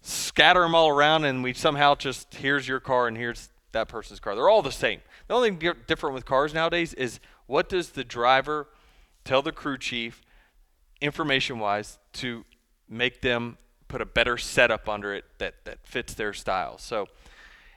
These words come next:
and, you know, I've driven a lot of Kyle's cars during tests at J G R, and I, I can't believe how tight he runs the race car. Now, I run mine on the tighter side as well. Those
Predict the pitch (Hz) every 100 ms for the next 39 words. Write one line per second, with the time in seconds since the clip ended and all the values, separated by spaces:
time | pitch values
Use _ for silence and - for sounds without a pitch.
0 | - 147 170 156 143 185 180 135 160 135
1 | 110 113 110 - - - 107 107 101 -
2 | 110 113 107 95 - 98 95 - 104 -
3 | - _ - 117 127 131 139 151 160 113
4 | - 123 127 - 220 190 127 120 123 135
5 | - 110 107 _ - - 127 - - -
6 | - _ - 135 123 131 127 107 110 135
7 | - 143 170 - - - 110 147 170 151
8 | 143 151 151 143 135 127 135 135 139 135
9 | 127 120 120 127 143 - - - 120 113